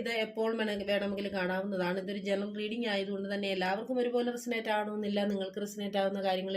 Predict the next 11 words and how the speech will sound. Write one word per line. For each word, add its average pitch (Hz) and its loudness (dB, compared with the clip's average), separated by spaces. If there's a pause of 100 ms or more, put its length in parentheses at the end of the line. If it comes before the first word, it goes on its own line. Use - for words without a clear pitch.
എടുക്കുക, 185 -4
അല്ലാത്ത 190 2
കാര്യങ്ങളെ 185 0
വിട്ടുകളയുക. 214 0
ഫോഴ്സ്ഫുള്ളി 202 -4
ഒരു 196 0
കാര്യം 190 0
ലൈഫിലേക്ക് 185 -2
അട്രാക്ട് 185 -2
ചെയ്യരുത്. 185 0 (1500)
പേഴ്സണൽ 277 8